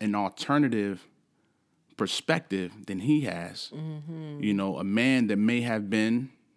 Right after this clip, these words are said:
Speaker 1: um, swayed by some
Speaker 2: Mm-hmm.
Speaker 1: things that he's, that he's seen, that he's
Speaker 2: Mm-hmm.
Speaker 1: heard,
Speaker 2: Mm-hmm.
Speaker 1: that he's watched.
Speaker 2: Mm-hmm.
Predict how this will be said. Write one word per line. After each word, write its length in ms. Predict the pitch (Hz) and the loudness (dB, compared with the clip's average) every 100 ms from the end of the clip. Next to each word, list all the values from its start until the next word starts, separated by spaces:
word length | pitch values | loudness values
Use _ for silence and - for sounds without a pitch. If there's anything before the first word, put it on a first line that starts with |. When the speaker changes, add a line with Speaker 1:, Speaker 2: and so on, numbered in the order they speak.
| _ 101 | _ -6
Speaker 1:
um, 580 | 104 98 90 87 - - _ _ _ _ _ _ _ | -4 -2 -4 -8 -14 -20 _ _ _ _ _ _ _
swayed 680 | - - 101 104 104 113 95 | -6 -2 0 2 2 2 0
by 240 | 101 98 95 | 0 2 0
some 180 | 101 90 | -2 -2
Speaker 2:
Mm-hmm. 60 | |
Speaker 1:
things 220 | 98 98 92 | 0 0 -2
that 60 | |
he's, 580 | 92 95 87 - - - | -4 -4 -4 -6 -6 -10
that 100 | 101 | -8
he's 180 | 92 92 | -6 -4
seen, 400 | - 143 156 165 117 | 2 4 6 6 2
that 80 | 85 | -2
he's 200 | 90 160 | -6 -2
Speaker 2:
Mm-hmm. 80 | 143 | 2
Speaker 1:
heard, 440 | 143 143 139 - | 4 4 2 -2
Speaker 2:
Mm-hmm. 380 | 175 160 156 156 | -12 -14 -12 -10
Speaker 1:
that 80 | 90 | -6
he's 200 | 95 90 | -6 0
watched. 600 | 117 127 127 - - 165 | 4 6 4 0 -8 -12
Speaker 2:
Mm-hmm. 440 | 156 160 160 165 | -12 -12 -12 -12